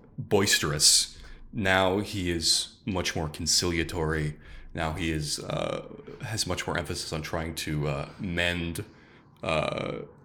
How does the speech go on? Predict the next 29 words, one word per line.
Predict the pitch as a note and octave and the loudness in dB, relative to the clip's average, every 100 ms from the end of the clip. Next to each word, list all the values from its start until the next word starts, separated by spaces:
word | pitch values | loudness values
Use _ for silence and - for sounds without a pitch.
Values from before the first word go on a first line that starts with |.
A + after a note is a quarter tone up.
| - | -6
uh, | - - - - - - - - - - - - - - | -4 -2 -4 -8 -14 -20 -20 -20 -20 -20 -20 -8 -8 -2
debacles, | - - G2 - F#2 F#2 - - - | 0 6 6 6 0 2 2 2 2
I | A#2 | 2
guess, | G2+ F#2+ - - - | 4 4 6 6 4
uh, | A2 G2 | 0 0
between | G2+ - G2 | -2 -2 0
different | F#2+ G2 G2 | 0 0 0
nations. | G2+ G2+ - F#2+ | 0 0 -2 -4
I | G2 | -4
mean, | F#2 | -4
he | |
offered | F#2 F2+ - F#2 - G2 | -2 -2 -2 -6 -4 -2
to | F2+ F2 - - - | 0 -2 -6 -18 -4
solve | - - G2+ F#2+ F#2 F#2 | 4 6 8 8 4 2
the | F2+ F#2 | -2 -2
Saudi | - - F#2+ F2 F2+ | 4 6 8 6 2
Arabia | E2 F2 E2+ F2 | 0 0 0 -2
and | E2+ | -2
Yemen | F2 E2+ F2+ | -4 -2 -2
war | F2+ F2+ F2 | 0 0 0
if | E2 | 0
M | D#2+ | -2
B | D#2 D#2 | -2 -2
S, | D#2 - - - | 4 2 2 -4
uh, | C#2 D2+ | -6 -6
would | D2+ | -4
have | F#2 E2+ E2+ | 0 0 0
him. | E2 D#2+ - - - - - - | -4 -4 -8 -16 -18 -18 -18 -14
Um, | - E2 D#2+ D#2 D#2 | -6 -2 0 0 -2